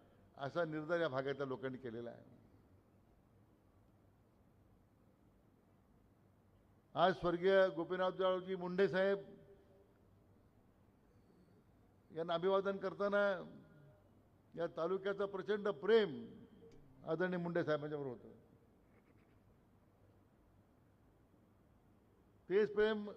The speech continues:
पंकजा ताईंवर सुद्धा लोक करतात. अतिशय कष्टाळू आणि आज संपूर्ण आयुष्य दुष्काळी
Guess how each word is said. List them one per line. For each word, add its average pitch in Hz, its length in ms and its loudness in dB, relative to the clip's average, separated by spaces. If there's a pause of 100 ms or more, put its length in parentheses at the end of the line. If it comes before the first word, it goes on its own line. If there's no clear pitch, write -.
(340)
पंकजा 196 380 -2
ताईंवर 202 280 2
सुद्धा 196 220 0
लोक 196 140 -2
करतात. 139 260 -10 (2750)
अतिशय 190 360 -4
कष्टाळू 214 680 2 (2500)
आणि 196 240 -4
आज 208 160 0 (500)
संपूर्ण 196 400 -2
आयुष्य 196 420 2 (2500)
दुष्काळी 180 420 0